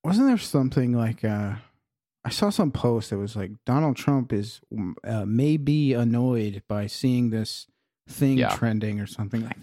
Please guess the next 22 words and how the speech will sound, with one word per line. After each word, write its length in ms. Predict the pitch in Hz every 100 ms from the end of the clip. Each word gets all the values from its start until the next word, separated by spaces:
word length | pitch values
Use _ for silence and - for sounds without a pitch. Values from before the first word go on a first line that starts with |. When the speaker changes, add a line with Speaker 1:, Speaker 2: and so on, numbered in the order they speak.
| -
Speaker 1:
that. 220 | 139 123 _ _ _ _ _ _ _ _ _
Speaker 2:
Yeah. 200 | - 62 -
Speaker 1:
<laughs> 40 | - - -
So 360 | - - 226 254
stupid, 720 | - - 131 135 139 110 110
dude. 360 | 110 104 117 135 _ _ _ _ _ _ _ _ _ _ -
Speaker 2:
God, 340 | - 67 123 - 330
you 100 | 107
can't, 420 | - - 123 127 - _ -
you're 200 | 113 120
not 340 | 127 139 -
gonna 160 | 139 131
be 160 | 131
able 160 | 127 120
to 80 | 98
get 240 | 101 -
these 180 | 85 73
guys. 500 | 76 60 50 - - -
You 120 | 107
cannot 440 | - 135 156 151
get 240 | 113 113 -
them. 260 | 53 73